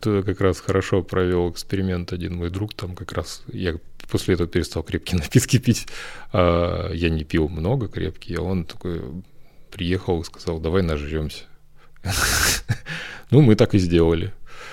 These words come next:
И я очень хорошо вспомнил, как мне очень плохо после крепкого алкоголя, ну, п-, большого объёма, ладно, алкоголя. Э, восемь часов жизни просто вычеркнуты были, м, совсем плохо не было так давно.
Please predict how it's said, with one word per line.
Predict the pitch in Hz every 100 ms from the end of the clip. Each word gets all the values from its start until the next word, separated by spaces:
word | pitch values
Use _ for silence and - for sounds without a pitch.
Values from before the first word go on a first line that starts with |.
| - -
И | 101
я | 95 107 120 104 80 -
очень | 117 113 - 85
хорошо | 95 85 -
вспомнил, | 90 - 90 107 98
как | 80 95 -
мне | 85 82 85
очень | - 95 98 90 90
плохо | 80 85 82 -
после | 78 87 - 92
крепкого | - 82 - 90 87
алкоголя, | - 87 104 104
ну, | 107
п-, | 92
большого | 110 95 - 98 90
объёма, | 85 76 71
ладно, | 73 69 85
алкоголя. | 80 80 90 123 101 - - - - - -
Э, | 92 80 78 76
восемь | 80 80 82 92 95 87
часов | - 92 80
жизни | 87 90 80
просто | 85 82 -
вычеркнуты | 78 82 - - 80 78
были, | 80 78 78 85 - -
м, | 85 92 87 -
совсем | - - - 82 78 78 -
плохо | - 87 82 82
не | 78
было | 78 80 76
так | 76 73
давно. | 76 78 78